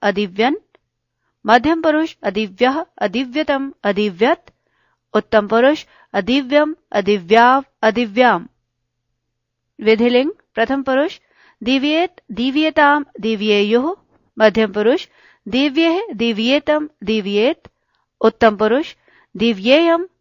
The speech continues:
दिव्येव, दिव्येम। लिरिट लकार में देविष्यति, देविष्यतः, देविष्यन्ति। लुट लकार देविता, देवितारौ, देवितारः। आ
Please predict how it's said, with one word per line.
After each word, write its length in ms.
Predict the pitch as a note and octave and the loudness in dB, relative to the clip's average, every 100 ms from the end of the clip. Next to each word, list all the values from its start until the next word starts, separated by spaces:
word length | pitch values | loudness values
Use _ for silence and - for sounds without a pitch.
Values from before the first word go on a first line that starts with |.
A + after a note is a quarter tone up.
| A3 | -4
दिव्येव, 640 | A3 G3+ F#3 A#3 B3+ C#4+ - _ G3 | -2 -2 -4 -2 0 -2 -8 _ -8
दिव्येम। 640 | A3 A#3+ A#3+ C4+ A3 F3+ - _ _ _ _ _ _ _ _ _ _ _ _ _ _ _ _ _ _ _ _ _ _ _ _ - | -6 -4 -2 -2 -2 -6 -14 _ _ _ _ _ _ _ _ _ _ _ _ _ _ _ _ _ _ _ _ _ _ _ _ -10
लिरिट 380 | G#3 A#3 C4+ C4+ | -2 0 0 -2
लकार 340 | B3 B3 A#3+ | -2 0 0
में 180 | A#3+ D4 - _ _ _ - | -2 -10 -12 _ _ _ -4
देविष्यति, 680 | A3 A#3 D#4 F#4 E4+ E4+ F4 | 0 0 -2 -6 -6 -4 -4
देविष्यतः, 800 | B3 G#3 G#3+ - A3+ B3 B3+ D4 | -2 -2 -2 -4 -2 0 0 0
देविष्यन्ति। 840 | C4+ C4 C4+ - C#4+ C4+ B3+ F#3+ - _ _ _ _ _ _ _ - | 0 -2 -2 -2 -2 -2 -4 -8 -12 _ _ _ _ _ _ _ -6
लुट 240 | G#3+ G#3+ A3 | -2 0 0
लकार 400 | G#3 G#3+ A#3+ F#4 _ _ - | -2 0 -2 -4 _ _ -10
देविता, 560 | G3+ B3+ D#4 E4 E4+ F4+ | 0 2 2 0 2 2
देवितारौ, 840 | B3+ A3 A3 A3+ G#3+ G#3+ A#3+ D4 | 0 -4 0 2 4 4 2 0
देवितारः। 800 | C4+ C4+ C4+ C4 B3+ C4 C4 A#3+ - _ _ _ _ _ _ _ - | -2 -2 -2 2 4 4 2 -2 -8 _ _ _ _ _ _ _ 0
आ 160 | G3+ | 2